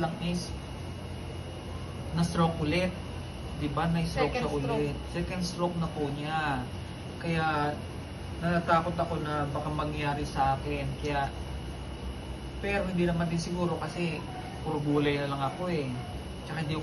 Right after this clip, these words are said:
Speaker 1: kumakain ng baboy. Yun ang ayoko, baboy. Yung mga matataba, hindi, ayoko na yun. Tsaka, tsaka yung pagkain ko talagang less na less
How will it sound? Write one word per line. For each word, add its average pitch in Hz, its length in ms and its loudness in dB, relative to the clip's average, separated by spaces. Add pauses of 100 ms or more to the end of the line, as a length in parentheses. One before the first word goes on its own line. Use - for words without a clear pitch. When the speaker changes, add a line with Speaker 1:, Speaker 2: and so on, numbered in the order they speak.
Speaker 1:
kumakain 151 340 -2
ng 143 140 0
baboy. 135 320 4
Yun 156 160 -2
ang 135 80 -2
ayoko, 135 320 -2
baboy. 151 720 4 (500)
Yung 143 140 -2
mga 139 180 0
matataba, 143 460 2 (140)
hindi, 135 260 -2
ayoko 139 320 0
na 147 140 -2
yun. 170 160 0 (1120)
Tsaka, 165 240 4 (1040)
tsaka 170 240 2 (680)
yung 165 240 0
pagkain 156 520 2
ko 185 100 -4
talagang 156 400 0
less 147 240 -2
na 151 160 -4
less 143 180 0